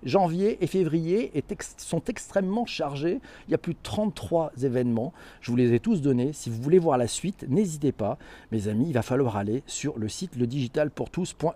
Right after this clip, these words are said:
F R. Et d'ailleurs, une petite, voilà, voyez, voyez, vous allez sur le digital pour tous point F R et vous allez avoir tous les événements janvier, février, voilà, je vous laisse suivre et puis ça va jusqu'à la fin de l'année.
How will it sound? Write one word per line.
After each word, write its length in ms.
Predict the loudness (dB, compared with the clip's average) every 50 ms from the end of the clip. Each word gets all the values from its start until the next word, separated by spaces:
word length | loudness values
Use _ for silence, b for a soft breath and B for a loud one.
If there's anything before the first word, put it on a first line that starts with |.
| 2 0
F 140 | 0 2
R. 220 | 4 4 4 4 2 B B B B B B B 4
Et 200 | 4 4 4 2 2
d'ailleurs, 400 | 2 2 4 4 4 2 0 -2 B B B B
une 140 | 0 0
petite, 380 | 2 2 0 0 0 -4 -4 0
voilà, 200 | 0 0 0 0
voyez, 320 | 0 0 2 2 2 2 2 2
voyez, 240 | 2 4 4 4
vous 180 | 4 4 4 2
allez 140 | 2 0 0
sur 160 | 0 0 0
le 100 | 0 0
digital 380 | 0 0 -2 -4 -2 -2 -4 -2
pour 160 | -2 -6 -6
tous 220 | -2 -4 -4 -2
point 200 | 2 2 4 4
F 140 | 4 2 2
R 200 | 2 2 2 0 -4 B B B B B B
et 60 | 0
vous 180 | 2 2 4 2
allez 240 | 2 2 2 0 -2 -4 -16 -10 -6
avoir 280 | -4 0 0 0 0 0
tous 260 | 0 0 0 0 0
les 200 | 2 2 2 2 2 2 2
événements 500 | 2 4 6 4 4 4 2 0 -2 -6 b b b b b b b
janvier, 480 | 0 2 2 2 2 0 -2 -2 -2 -2
février, 640 | -4 -2 0 0 0 0 -2 -2 0 0 0 -2 -2 -6 b b b b b b b b _ -2
voilà, 240 | 0 0 0 -2 -4
je 100 | -6 0
vous 80 | 4 6
laisse 140 | 6 6 6
suivre 360 | 4 0 2 2 2 0 2
et 100 | 0 -2
puis 220 | 0 2 2 2 2
ça 160 | 6 4 6
va 120 | 6 6
jusqu'à 280 | 4 4 0 2 4 4
la 120 | 4 4
fin 120 | 4 4 4
de 80 | 6
l'année. 360 | 8 6 8 8 6 4 2